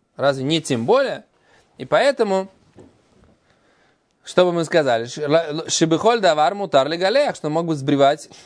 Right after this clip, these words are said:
чем угодно, афилу бетар, и даже бритвой. Раз это, да, специально оговорено, мы говорим, что,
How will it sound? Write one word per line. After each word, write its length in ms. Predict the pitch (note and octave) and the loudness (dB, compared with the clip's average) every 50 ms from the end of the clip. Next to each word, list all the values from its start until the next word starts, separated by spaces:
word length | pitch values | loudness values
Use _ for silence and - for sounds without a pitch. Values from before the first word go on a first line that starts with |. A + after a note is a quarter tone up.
| - C#3 - - D3+ | -20 -20 -20 -16 -6
чем 240 | - - F3 F#3 G3 | -2 0 0 0 2
угодно, 360 | G#3 B3+ B3 F3+ C#3+ B2 A#2 | 2 2 2 2 0 -4 -4
афилу 260 | A#2 - D3+ D#3 D#3+ | -4 -2 0 0 0
бетар, 460 | D#3 E3 E3 - G#3+ G#3+ F3+ C#3 A#2 | 0 0 2 4 4 4 4 2 -2
и 40 | A#2+ | -2
даже 260 | B2+ C#3+ D3 D3 D#3 | -2 0 0 0 -2
бритвой. 380 | D#3+ F3+ F3+ D#3+ - - - - _ _ _ _ _ _ _ _ _ _ _ _ _ _ _ _ | -2 -2 -2 -4 -4 -8 -16 -18 _ _ _ _ _ _ _ _ _ _ _ _ _ _ _ _
Раз 720 | - A#2+ C#3 E3 G3 G3 F3+ D#3+ C3 A#2+ - - - - _ _ _ _ - | -2 2 2 4 4 4 2 -2 -4 -6 -10 -14 -18 -20 _ _ _ _ -6
это, 420 | C#3+ D#3 E3 D#3 D3 - A2+ G#2+ | -4 -2 -2 -2 0 -2 -4 -4
да, 300 | C#3+ C3+ C#3 D3+ E3 D#3+ | 0 2 4 4 4 4
специально 460 | D#3 - D3+ - - D3 C#3 C#3+ C#3 C3+ | 0 -6 -4 0 0 2 2 2 -2 -2
оговорено, 640 | C3+ C3 A2+ G#2 G2 G2 G#2 G#2+ A#2+ D#3+ G3+ C4 - _ _ _ _ _ _ _ - | -2 -2 -2 -2 -4 -8 -8 -8 -6 -6 -6 -8 -10 _ _ _ _ _ _ _ -8
мы 140 | D3+ D#3+ F3+ | -6 -2 0
говорим, 520 | F#3 G3 G3+ A3+ C4+ D#4+ D4+ C4 B3+ A#3+ | 2 2 4 2 2 2 2 0 0 -2
что, 460 | G3 - G#3 G#3 G3+ G3 F#3+ F#3 - | -2 0 2 2 4 4 2 0 -4